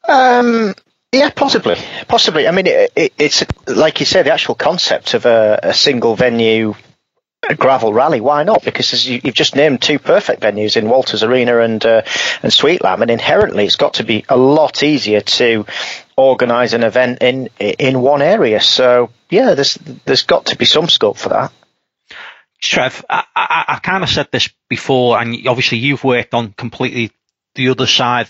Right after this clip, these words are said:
Speaker 2: of the spectrum with regards to finding budgets and stuff like that. I know Rai has, and obviously I have to a lesser degree as well. But in my eyes at the moment, the way the world is, and certainly the way national rallying is, is that we probably need to start focusing more on the people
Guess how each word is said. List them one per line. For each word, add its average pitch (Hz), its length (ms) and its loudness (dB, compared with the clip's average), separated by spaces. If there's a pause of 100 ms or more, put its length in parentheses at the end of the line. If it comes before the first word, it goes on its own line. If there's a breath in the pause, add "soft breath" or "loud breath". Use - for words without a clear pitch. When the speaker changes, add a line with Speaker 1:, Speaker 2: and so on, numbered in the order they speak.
(120)
Speaker 2:
of - 120 -6
the 113 80 -6
spectrum - 440 -4
with 110 100 -8
regards 113 400 -4
to 120 60 -14
finding 107 340 -4
budgets - 400 -8
and 110 60 -4
stuff - 220 -6
like 104 100 -2
that. 101 100 0
I 117 40 -2
know 117 140 -2
Rai 117 240 0
has, 117 180 -2
and 117 60 -6
obviously 113 280 -4
I 113 100 0
have 113 140 -2
to - 140 -6
a - 20 -2
lesser 110 280 -2
degree 107 320 -4
as 101 120 -6
well. 120 220 0 (600 loud breath)
But - 300 0 (300)
in 156 100 0
my 170 240 0
eyes 156 220 -2
at 127 80 -2
the 135 80 -4
moment, 131 420 0
the 127 100 0
way 123 380 0 (300)
the 127 80 0
world 120 300 2
is, 127 180 -2
and 110 80 -4
certainly 120 260 -2
the 120 60 -2
way 120 100 0
national 117 440 -2
rallying 131 460 0
is, - 240 -8
is 104 120 -4
that 123 240 -2 (480)
we 143 240 -4
probably 202 500 -2
need 147 220 -2
to 135 100 -4
start 127 280 -2
focusing 131 500 -2
more 123 540 0
on 127 120 -2
the 120 80 -6
people 123 580 -6